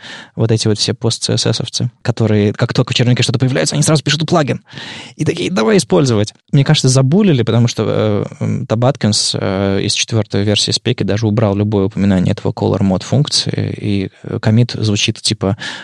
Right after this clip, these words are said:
«Убираю на всякий случай, чтобы никто случайно не начал пользоваться этим». Потому что был план переписать этот Color Mode,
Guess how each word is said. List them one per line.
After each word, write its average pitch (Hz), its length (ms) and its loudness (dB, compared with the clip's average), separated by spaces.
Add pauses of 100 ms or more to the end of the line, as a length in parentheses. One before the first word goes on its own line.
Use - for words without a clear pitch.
(140)
«Убираю 120 560 2
на 113 80 2
всякий 113 240 -2
случай, 120 240 0
чтобы 101 240 -2
никто 104 240 0
случайно 104 360 0
не 95 80 0
начал 95 280 -2
пользоваться - 560 -4
этим». - 260 -10
Потому 110 300 2
что - 220 -2
был 101 220 -2
план 101 300 0
переписать 95 680 -2
этот - 220 -12
Color 101 280 -8
Mode, 120 300 0